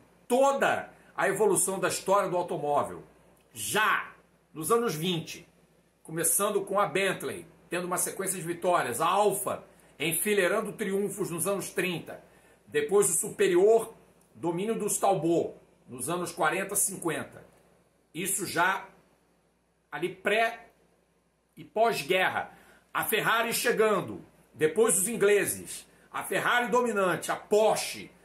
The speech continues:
Audi e tudo mais, e agora a Toyota, completamos cem anos de grandes histórias, de marcantes histórias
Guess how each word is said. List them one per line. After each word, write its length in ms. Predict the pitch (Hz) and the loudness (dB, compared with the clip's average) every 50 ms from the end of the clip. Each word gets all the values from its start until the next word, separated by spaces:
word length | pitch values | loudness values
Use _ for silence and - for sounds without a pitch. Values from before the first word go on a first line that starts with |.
| - _ - | -18 _ 0
Audi 600 | 180 220 233 226 196 160 - 123 131 139 151 - | 2 4 4 4 2 0 -2 -6 -8 -6 -6 -8
e 40 | 160 | -8
tudo 280 | - - 226 180 175 | -6 -4 -2 0 0
mais, 300 | 160 190 196 196 175 - | 2 2 2 2 2 0
e 40 | 196 | 0
agora 300 | 185 175 165 180 170 170 | 0 2 2 2 2 2
a 60 | 165 | 0
Toyota, 580 | 165 160 156 170 196 220 208 - - - - - - _ _ _ _ _ _ _ _ _ _ _ _ | -2 0 0 2 4 2 2 0 -4 -8 -14 -16 -18 _ _ _ _ _ _ _ _ _ _ _ _
completamos 640 | - 202 220 226 208 180 - 190 196 196 190 185 | -4 -4 -2 0 -2 -2 0 -2 -2 -2 0 0
cem 480 | - - - - - 269 269 254 196 175 | 0 0 0 0 0 0 0 0 0 2
anos 600 | 185 196 202 196 185 185 170 - - - - - - _ _ _ _ _ _ | 4 4 4 2 0 -2 -6 -8 -10 -14 -16 -20 -20 _ _ _ _ _ _
de 140 | - - 185 | -14 -12 -12
grandes 600 | 139 117 117 208 226 254 254 233 185 151 135 131 | -12 -6 -2 0 2 2 2 0 0 -4 -6 -8
histórias, 540 | 135 - - - - 87 85 - - - - - - _ _ _ _ _ _ _ _ _ _ _ _ _ _ _ _ _ _ _ | -8 -10 -12 -14 -14 -16 -16 -18 -20 -20 -20 -20 -20 _ _ _ _ _ _ _ _ _ _ _ _ _ _ _ _ _ _ _
de 80 | 123 | -10
marcantes 760 | 147 190 175 - - - - 208 226 247 240 - - - - | -6 -4 -4 -4 -6 -6 -2 0 0 2 0 0 -2 -4 -4
histórias 720 | 135 - - - - 143 151 156 151 151 147 - - - | -6 -8 -10 -8 -6 -4 -4 -2 -4 -4 -6 -8 -12 -14